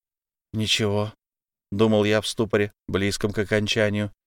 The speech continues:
«Главное, что она рядом. Мы вернемся домой и все решим». Наскоро пересобрав нас, куница поднялась, чтобы снова позвонить Мару.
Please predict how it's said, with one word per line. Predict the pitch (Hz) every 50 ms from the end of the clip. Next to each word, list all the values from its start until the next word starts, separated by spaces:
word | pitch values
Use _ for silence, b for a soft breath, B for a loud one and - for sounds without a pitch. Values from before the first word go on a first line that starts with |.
| _ _ _ _ _ _ _ _ _ -
«Главное, | 95 123 143 143 135 135 135
что | 123 - - 123 123 123
она | 123 123 120 110
рядом. | 104 104 95 90 87 73 - 71 - - - _ _ _
Мы | - 98 104
вернемся | 101 101 98 98 101 107 104 98 - - 104
домой | 104 101 101 110 107 92
и | 95
все | 92 - - 117 107
решим». | 107 120 - - - 110 87 - - _ _ _ _ _ _ _ _ _ _ _ _ _ _ _ _ _ _ _ _ _ _ _ _ _ _ _
Наскоро | 95 98 110 131 - - - 131 123 127 123 120 _ _
пересобрав | - 117 117 113 - - 120 117 123 135 127 - -
нас, | 127 127 135 127 - -
куница | - - 101 104 117 127 120 - - 113 107
поднялась, | 101 - 98 98 101 101 101 98 110 135 139 -
чтобы | - - - 110 104 107
снова | 104 - - 120 127 123 120 123
позвонить | 117 - 117 110 110 113 113 110 110 107 - _
Мару. | 101 104 95 80 76 - - - -